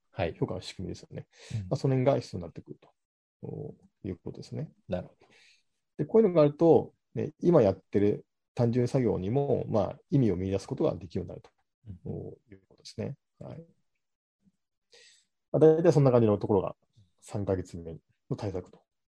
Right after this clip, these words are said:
Speaker 1: はい。
Speaker 2: いうことですね。
Speaker 1: うん。
Speaker 2: はい。というわけで、えー、まあ、大体、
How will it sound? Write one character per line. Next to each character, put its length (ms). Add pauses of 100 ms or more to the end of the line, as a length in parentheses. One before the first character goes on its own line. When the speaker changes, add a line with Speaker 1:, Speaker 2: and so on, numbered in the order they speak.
Speaker 1:
は 80
い。 100 (240)
Speaker 2:
い 60
う 120
こ 180
と 80
で 60
す 140
ね。 140 (140)
Speaker 1:
う 40
ん。 80 (140)
Speaker 2:
は 100
い。 1300
と 100
い 20
う 20
わ 60
け 140
で、 360
え 680
ー、 20
ま 80
あ、 20
大 120
体、 260